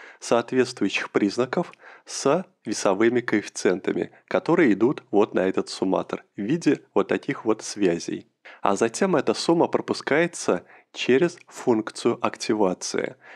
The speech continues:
и формируется выходное значение о аш. То есть вот это вот о аш, выходное значение на соответствующем нейроне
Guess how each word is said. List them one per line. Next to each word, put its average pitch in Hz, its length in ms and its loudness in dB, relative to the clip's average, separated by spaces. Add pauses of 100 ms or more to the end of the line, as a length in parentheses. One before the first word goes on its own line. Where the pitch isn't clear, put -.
(120)
и 107 200 4
формируется 107 960 2 (140)
выходное 104 500 0
значение 131 640 0 (160)
о 120 240 4
аш. 90 300 -4 (200)
То - 100 -2
есть - 120 -2
вот 104 100 0
это 107 160 2
вот 98 160 0
о 110 200 -2
аш, - 320 -2 (240)
выходное 113 500 2
значение 110 720 2 (220)
на 147 320 0
соответствующем 101 1000 0
нейроне 104 580 4